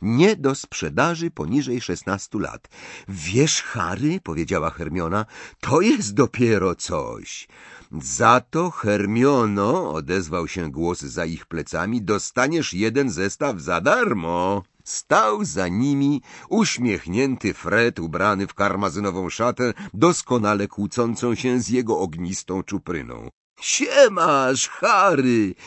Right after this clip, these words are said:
Uścisnęli sobie dłonie. „Hermiono, co się stało z twoim okiem?”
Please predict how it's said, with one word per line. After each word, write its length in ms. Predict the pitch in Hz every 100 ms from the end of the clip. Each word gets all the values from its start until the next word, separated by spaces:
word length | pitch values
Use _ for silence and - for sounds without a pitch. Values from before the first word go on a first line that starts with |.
| -
Uścisnęli 960 | 185 160 - 123 117 90 107 98 90 87
sobie 320 | - 76 78
dłonie. 520 | 65 69 57 55 60
„Hermiono, 680 | - 147 156 277 294 156 135
co 180 | 127 226
się 180 | - 277
stało 400 | - 214 262 104
z 40 |
twoim 300 | - 127 247
okiem?” 540 | 247 214 - 80 69